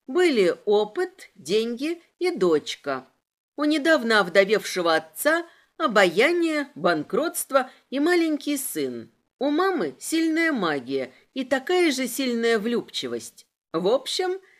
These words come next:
все удачно нашли друг друга. Мама вышла замуж за папу, и они с дедушкой поставили сперва скобяной цех, потом инструментальный. «Передовой лорд был ваш батюшка»,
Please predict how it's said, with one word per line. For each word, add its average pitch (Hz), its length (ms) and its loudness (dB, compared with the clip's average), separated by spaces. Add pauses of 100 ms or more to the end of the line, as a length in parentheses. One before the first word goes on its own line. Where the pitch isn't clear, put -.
(140)
все 370 260 2
удачно 277 680 0
нашли 226 440 -2
друг 208 360 -4
друга. 123 460 -6 (440)
Мама 196 500 -2 (160)
вышла 349 480 0
замуж 254 360 0
за 330 180 0
папу, 143 540 -4 (300)
и 214 80 0
они 220 240 2
с 185 100 -6
дедушкой 220 640 -4 (240)
поставили 277 540 2
сперва 247 460 0
скобяной 302 640 0
цех, - 520 -4 (260)
потом 320 400 0
инструментальный. 143 1120 -2 (600)
«Передовой 202 720 8
лорд 180 400 4
был 151 260 2
ваш 151 280 0
батюшка», 135 640 -4